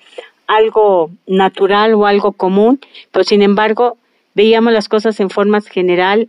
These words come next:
nos habíamos materializado mucho y nos olvidamos realmente de vivir y valorar lo que tenemos. Por eso es que hablamos de que tenemos que empezar a des-, a des-, des-,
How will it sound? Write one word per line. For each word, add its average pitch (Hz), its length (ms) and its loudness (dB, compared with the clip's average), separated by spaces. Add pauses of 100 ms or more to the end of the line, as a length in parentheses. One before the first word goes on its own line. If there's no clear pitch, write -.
nos 190 260 -4
habíamos 202 360 2
materializado 185 920 0
mucho 190 500 -2 (140)
y 190 80 -2
nos 190 240 0
olvidamos 202 580 0
realmente 196 540 0
de 170 140 0
vivir 196 440 0 (380)
y 185 80 -10
valorar 180 460 0
lo 185 100 0
que 180 140 -4
tenemos. 190 640 -2 (580)
Por 214 200 2
eso 233 200 0
es 262 140 -4
que 240 100 -2
hablamos 214 640 -2 (140)
de 185 120 -2
que 190 120 -4
tenemos 208 720 -2
que - 200 -2
empezar 202 640 -2 (840)
a 190 160 0
des-, 190 320 -4 (800)
a 190 160 -4
des-, 190 300 -4 (260)
des-, 185 760 0